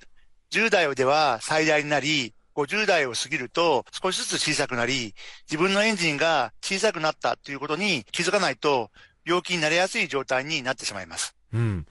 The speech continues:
Speaker 2: これ自分のエンジンが衰えていると分かったらどうすればいいですか？
Speaker 1: エンジンの不調がある場合は、鍛えるという養生がおすすめになります。特にこのタイプの人は、秋から冬にかけて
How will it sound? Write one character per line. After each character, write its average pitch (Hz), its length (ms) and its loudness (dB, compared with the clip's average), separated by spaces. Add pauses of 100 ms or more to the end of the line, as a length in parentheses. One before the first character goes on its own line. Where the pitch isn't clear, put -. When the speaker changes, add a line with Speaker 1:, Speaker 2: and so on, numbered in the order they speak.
(420)
Speaker 2:
こ 156 120 0
れ 131 60 0
自 113 200 2
分 247 240 0
の 240 140 4
エ 240 100 2
ン 226 60 0
ジ 175 160 2
ン 151 40 2
が 135 140 4
衰 175 300 2
え 156 40 -2
て 143 60 -2
い 139 60 4
る 139 80 2
と 117 160 2
分 104 140 2
か 160 120 -4
っ - 60 -6 (120)
た 175 120 2
ら 180 120 4 (200)
ど 110 220 2
う 175 40 0
す - 140 0
れ 113 80 4
ば 95 100 -4
い 90 60 -2
い 82 40 -6
で 78 80 -10
す - 120 -16
か？ 113 260 -12 (680)
Speaker 1:
エ 190 100 -2
ン 226 80 -6
ジ 220 120 -4
ン - 20 -4
の 160 80 0
不 - 80 -10
調 147 160 2
が 147 60 2
あ 156 40 2
る 143 80 0
場 117 160 0
合 113 60 -8
は、 135 360 2 (380)
鍛 208 140 2
え 226 40 4
る 208 120 -2
と 151 80 -6
い 139 140 -8
う - 20 -12
養 147 180 0
生 120 220 -6
が 156 240 2
お 117 80 -6
す - 80 -10
す - 80 -16
め 127 60 -10
に 117 40 -12
な 117 80 -6
り 117 80 -10
ま 107 140 -4
す。 - 160 -8 (420)
特 247 220 -2
に 175 80 -2
こ 165 80 2
の 190 100 2
タ 208 140 4
イ - 20 0
プ - 80 -4
の 139 80 0
人 127 180 -2
は、 131 320 2 (120)
秋 - 240 -4
か 170 100 2
ら 135 80 0
冬 156 220 0
に 143 80 -6
か 135 100 -2
け 123 140 -4
て 156 400 0